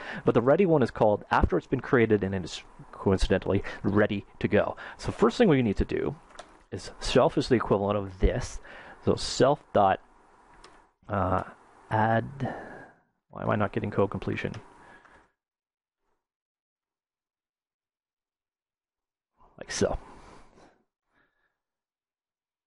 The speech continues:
And let's go ahead, and that should be it. So that will unload when this control is ready, uh, set its text to "Hello world." Now, the next key thing we've gotta do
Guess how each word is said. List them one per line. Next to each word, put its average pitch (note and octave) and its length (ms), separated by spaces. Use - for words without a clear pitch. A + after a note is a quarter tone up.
And A2+ 500
let's - 160
go - 140
ahead, G#2+ 460
and G#2 640
that C3 220
should D3 240
be D3 80
it. F3 260
So - 140
that C#3+ 260
will B2 300
unload A#2 680
when G2+ 140
this G#2+ 140
control C#3+ 340
is C3+ 140
ready, A#2+ 420
uh, F2+ 320
set A2+ 240
its - 220
text - 360
to G#2+ 60
"Hello F#2+ 340
world." F2+ 340
Now, G2+ 100
the G2+ 60
next C3 300
key G3+ 240
thing D#3 200
we've A2+ 160
gotta G2+ 280
do G2 260